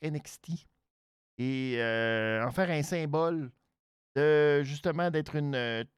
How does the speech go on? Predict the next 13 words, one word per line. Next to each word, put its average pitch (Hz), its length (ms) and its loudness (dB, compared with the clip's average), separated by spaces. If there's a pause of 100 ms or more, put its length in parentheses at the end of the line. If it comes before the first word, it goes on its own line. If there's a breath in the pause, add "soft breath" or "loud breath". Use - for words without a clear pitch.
(140)
une, 117 180 -12
une, 135 300 -6
une 117 300 -6 (120)
defending 139 880 -4 (720)
champion. 143 640 0
Puis 180 100 -4
elle 175 140 0
veut, 208 280 -4 (520)
tu 202 100 -4
sais, 190 120 -8 (100)
affronter 147 580 -6 (440)
la 135 140 -4
relève. 131 640 -4